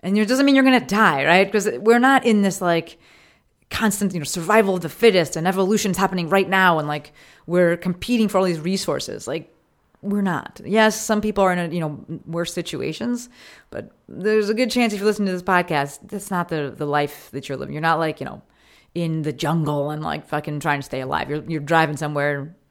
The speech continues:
listening to a podcast, or walking around. So if we are able to focus more on our wins and celebrate them more, it doesn't mean we're not gonna have losses. It means that they won't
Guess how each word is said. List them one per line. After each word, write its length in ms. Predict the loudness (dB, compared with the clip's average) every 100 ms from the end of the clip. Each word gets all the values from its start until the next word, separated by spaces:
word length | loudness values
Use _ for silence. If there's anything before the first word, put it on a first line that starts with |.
| _ _
listening 300 | -8 -6 -4
to 60 | -4
a 40 |
podcast, 400 | -4 -4 -6 -14 -16 -12
or 100 | -4
walking 240 | -2 -2
around. 280 | -4 -6 -8 -18 -20 _ _ _ _ _ _
So 420 | 2 4 6 2 -6 _ _ _ _ _ _ _ _ _ 2
if 240 | 4 4
we 140 | 4 6
are 120 | 8
able 540 | 6 4 2 0 -4 _ _ -2
to 200 | 2 2
focus 480 | 10 10 10 4 4
more 360 | 4 6 6
on 220 | 6 4
our 240 | 4 2 2
wins 340 | 2 0 -2
and 160 | -2 -2
celebrate 760 | -2 4 6 8 6 2 0
them 180 | -2 -4
more, 540 | 0 2 2 2 -4 -16 _ _ _ -12
it 100 | 4
doesn't 260 | 6 6
mean 140 | 6 6
we're 80 |
not 160 | 6 4
gonna 160 | 0 -4
have 400 | 2 4 4 4
losses. 480 | -2 -4 -6 -8
It 120 | -4 2
means 200 | 2 2
that 120 | 2
they 120 | 2
won't 260 | 2 0